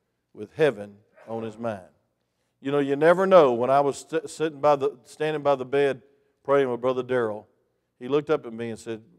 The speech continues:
"Brother Wayne, I really thought I was dying." And that got to me.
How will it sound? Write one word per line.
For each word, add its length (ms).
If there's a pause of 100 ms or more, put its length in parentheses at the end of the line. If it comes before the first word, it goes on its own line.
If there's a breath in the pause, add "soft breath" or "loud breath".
(140)
"Brother 200
Wayne, 200
I 60
really 240
thought 220
I 80
was 100
dying." 360 (1400)
And 100
that 140
got 260
to 60
me. 140